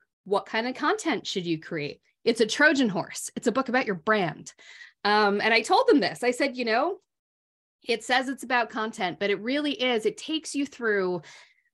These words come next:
like I do, it asks you the right questions to ask yourself. It makes you get honest with yourself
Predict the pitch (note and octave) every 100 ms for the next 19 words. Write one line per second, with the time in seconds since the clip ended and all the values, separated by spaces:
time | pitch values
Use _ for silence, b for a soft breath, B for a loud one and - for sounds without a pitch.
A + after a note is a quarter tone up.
0 | _ - G#3 B3 A#3 A#3+ C#4+ G#3+ D#3 D3+
1 | - G3 A#3 C#4+ - - G#3+ F#3+ F#3 F#3+
2 | A3 A3 - A#3 A#3 A#3 A3 G#3+ - G#3+
3 | G3+ - F3+ D#3+ - G#3 F3 - - G#3
4 | A3 B3 - B3 G#3+ - G3+ A3+ C#4 C#4
5 | - G#3 F#3 F3+ E3 E3+ D#3